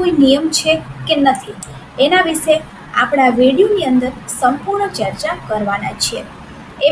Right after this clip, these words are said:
પહેલાં ચેનલની અંદર નવા છો તો ચેનલને સબસ્ક્રાઇબ જરૂરથી કરી દેજો. હવે આપણે વાત કરીએ તો ગુજરાત સરકારની નવી નીતિ મુજબ જમીન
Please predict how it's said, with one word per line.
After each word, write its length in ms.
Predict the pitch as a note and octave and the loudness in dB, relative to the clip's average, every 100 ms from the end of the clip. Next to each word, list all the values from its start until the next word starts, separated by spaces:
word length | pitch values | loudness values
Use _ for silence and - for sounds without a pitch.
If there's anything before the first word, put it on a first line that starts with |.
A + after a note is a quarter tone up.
| F4 | 2
પહેલાં 360 | E4+ E4 E4+ - - | 2 2 -2 -4 0
ચેનલની 420 | A#3 A#3+ C4 E4 | 2 2 2 2
અંદર 180 | E4 E4+ D#4+ | 2 0 0
નવા 220 | D#4+ D#4+ D#4+ | -2 -2 -2
છો 140 | E4+ F4+ - | -6 -6 -6
તો 100 | D4+ C#4+ | -8 -2
ચેનલને 360 | A#3+ A3+ A#3+ E4 | 0 0 0 0
સબસ્ક્રાઇબ 680 | - F#3+ - - D#4 A4+ - | 0 -4 -6 -2 0 0 -2
જરૂરથી 520 | - B3 B3+ B3 D#4 D#4+ | -2 2 4 2 -2 -2
કરી 240 | - G#3 F#3+ | 0 0 -2
દેજો. 340 | F3+ - G#3 - - - - - - - | -4 -4 -12 -14 -14 -14 -16 -16 -18 -4
હવે 200 | C#4+ G4+ | 2 4
આપણે 240 | A#4 G#4+ C4+ A3 | 4 4 4 4
વાત 240 | C4+ D4 - | 2 0 0
કરીએ 300 | A3 F#3 G3 - | 0 0 -8 -6
તો 120 | D#4+ C4+ | -4 2
ગુજરાત 440 | C#4+ D4 F4 G4+ - | 2 4 2 2 -2
સરકારની 640 | C4+ - A#3+ C4 C4+ A#3 - - - - B3+ | -2 -2 -2 0 0 -4 -6 -18 -20 2 4
નવી 300 | C#4 G4 A4+ F#4 | 6 6 6 6
નીતિ 260 | D#4+ E4+ D#4+ | 2 -2 0
મુજબ 420 | C#4+ C#4 D#4 D#4 - C4+ | 2 2 0 -4 -4 2
જમીન 360 | C#4 C#4+ F4 | 4 6 4